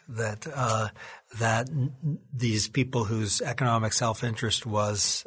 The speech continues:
at stake made such a mistake in, uh, not seeing this would take off. I have, I have some explanation for why that might be so, but let's bracket that. Uh, after the,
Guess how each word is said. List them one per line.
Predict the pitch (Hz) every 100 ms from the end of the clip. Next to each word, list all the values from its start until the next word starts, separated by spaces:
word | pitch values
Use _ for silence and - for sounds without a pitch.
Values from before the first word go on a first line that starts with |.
| -
at | 110
stake | - - 131 104 98 - - - -
made | 127 113
such | 135 120 131
a |
mistake | 107 - - 127 98 90 - - -
in, | 123 107 101 104 110 -
uh, | 110 107 104 - - - 127
not | 120 117 -
seeing | - 127 113 98
this | 101 -
would | 107 98
take | - 104 107
off. | 104 95 104
I |
have, | 101 139 120
I | 202 120
have | 127
some | - 120 104 - - - - _
explanation | 220 135 - 123 113 113 - 104
for | 107
why | 104 107
that | 107 104
might | 107 107 -
be |
so, | - - 107 98
but | 104 123
let's | 113 -
bracket | 113 104 101 95
that. | - 98 95 - - - - - -
Uh, | 135 139 -
after | 143 180 - 202 160 139
the, | 123 117 123 120